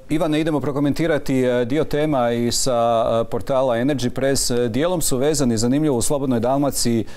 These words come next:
e, još se jednom podsjeća na agoniju radnika Brodotrogira, kažu, e, sluđeni radnici svako malo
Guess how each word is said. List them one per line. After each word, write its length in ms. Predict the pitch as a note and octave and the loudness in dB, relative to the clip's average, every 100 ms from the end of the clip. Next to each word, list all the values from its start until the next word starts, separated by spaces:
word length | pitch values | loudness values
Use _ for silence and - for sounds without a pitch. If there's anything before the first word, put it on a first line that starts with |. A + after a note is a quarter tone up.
| - - | -16 -6
e, 60 | A#2 | -2
još 260 | A#2 B2+ C3 | 0 0 0
se 160 | C3 | 0
jednom 240 | B2 C#3 A2+ | 0 -2 -2
podsjeća 540 | C3+ C#3 B2 - A#2 | -2 0 -2 0 0
na 380 | A2+ A2+ A#2+ B2 | 0 0 2 0
agoniju 540 | B2+ A#2 A2+ A2+ A2 A#2 A2 | 0 -2 0 0 2 2 2
radnika 480 | A#2+ B2+ A#2+ - G2 | 2 0 0 -2 -2
Brodotrogira, 760 | A#2 A#2+ G#2 G#2 G#2 A#2+ A2 | -2 -2 -2 -2 0 0 -2
kažu, 400 | - A#2 G2+ G#2+ | -2 -2 0 0
e, 680 | G#2 G#2 G2+ G2+ G#2 G2+ G2+ | 0 2 2 2 2 2 0
sluđeni 600 | - B2+ C#3 A2+ G#2+ G#2+ | 0 0 0 0 0 0
radnici 460 | A#2 B2 A2 A2 | 0 0 -2 -2
svako 360 | G#2 C3 B2+ A#2 | 0 0 -2 -2
malo 400 | G#2+ B2 B2 | 0 2 2